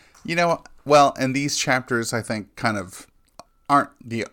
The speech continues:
the sole reason for that, but I think that, that, again, we, you know, and Ezra in general is a book that's generally ignored, and, and we just, it's not super exciting, and,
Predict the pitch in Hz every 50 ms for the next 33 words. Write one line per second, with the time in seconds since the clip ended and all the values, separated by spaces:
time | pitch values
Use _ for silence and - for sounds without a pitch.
0 | _ - 104 110 107 98 - - - 131 123 117 107 95 113 113 117 107 107 101
1 | - - 107 98 95 92 92 82 - - - 107 98 101 - - 117 104 - -
2 | 104 87 - _ _ - - - 101 90 - _ - - 107 101 - 110 104 104
3 | 101 101 101 101 101 98 95 90 87 - - - - _ _ _ _ _ _ _
4 | _ _ _ _ _ _ _ _ _ _ _ - 117 95 87 85 95 104 113 110
5 | 107 98 92 98 95 92 92 92 - - 117 110 104 104 92 85 87 90 - -
6 | 117 92 107 98 - - 95 - - - - 101 95 98 92 98 104 104 101 107
7 | 104 101 98 95 92 92 92 95 92 90 87 87 92 95 - - 104 101 92 95
8 | 95 90 - - - - _ - 110 - - - - 107 80 - - - - -
9 | 117 107 - - 95 92 - - - 104 95 92 95 92 87 87 92 92 92 90
10 | 87 85 85 104